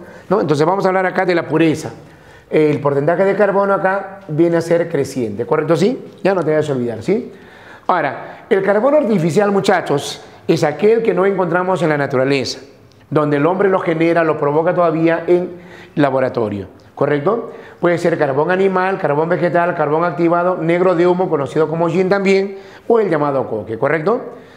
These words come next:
Pero, aparte de todo ello, muchachos, más importante para el carbono son sus propiedades. Basta recordar que el carbono tiene tres isótopos. Su número atómico de ella es la misma,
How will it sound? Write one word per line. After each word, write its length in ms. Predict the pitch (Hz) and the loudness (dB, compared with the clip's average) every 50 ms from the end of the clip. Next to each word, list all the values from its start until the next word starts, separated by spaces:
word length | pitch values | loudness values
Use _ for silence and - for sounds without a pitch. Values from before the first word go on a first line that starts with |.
| - - - - - - _ | -20 -20 -20 -20 -20 -2 _
Pero, 800 | 196 190 196 196 196 196 196 196 190 190 196 196 - - - - - - - - - | 2 4 4 2 2 2 2 2 2 0 -2 -8 -12 -16 -20 -20 -20 -20 -20 -16 -4
aparte 440 | - 185 180 - 285 302 294 294 254 | -4 -4 0 2 2 2 4 2 2
de 20 | |
todo 260 | - 247 233 226 220 | 4 4 6 6 4
ello, 180 | 220 226 220 190 | 4 2 2 2
muchachos, 840 | 175 160 - 202 185 175 - 151 160 151 156 - - - - - - - - _ - _ - | 0 2 2 2 2 2 0 0 -2 -2 -2 -6 -12 -16 -18 -20 -20 -20 -20 _ -20 _ -2
más 260 | 151 170 190 196 208 | 0 0 2 2 2
importante 400 | 220 202 196 180 202 202 208 180 | 2 2 2 2 2 0 2 2
para 140 | 202 202 202 | 2 2 2
el 60 | 165 | 2
carbono 300 | 190 180 180 185 185 180 | 2 0 2 2 0 0
son 140 | 165 170 156 | 0 0 0
sus 100 | 160 139 | -2 -2
propiedades. 840 | 147 147 143 139 143 160 180 196 147 113 98 - - - - - - _ _ _ _ _ _ - - _ _ _ _ | -2 -2 -2 0 0 0 0 0 -4 -4 -6 -8 -10 -12 -14 -20 -20 _ _ _ _ _ _ -20 -20 _ _ _ _
Basta 300 | 165 147 160 156 - 175 | -2 -2 0 0 0 0
recordar 440 | 180 196 185 202 185 180 196 196 170 | 0 0 0 0 0 2 0 2 0
que 80 | 202 | 0
el 60 | 190 | 0
carbono 340 | 160 185 180 180 185 185 180 | 0 0 0 0 0 0 0
tiene 180 | 151 156 143 139 | 0 0 0 0
tres 180 | - 135 120 | 0 -2 -2
isótopos. 720 | 131 127 - 202 208 208 - 113 95 104 101 - - - - - - - - - - - - - | -2 0 0 0 0 0 -2 -6 -8 -8 -12 -14 -18 -20 -20 -20 -20 -20 -20 -20 -20 -20 -20 -18
Su 160 | - - 185 | -4 0 0
número 220 | 202 240 262 262 262 | 2 4 4 2 4
atómico 360 | 254 247 247 240 240 226 220 | 2 2 2 2 2 2 4
de 120 | 196 196 | 4 4
ella 140 | 202 214 214 | 4 4 4
es 60 | 202 | 2
la 80 | 185 165 | 2 2
misma, 380 | 165 160 143 123 101 107 117 | 2 2 0 0 -2 -6 -10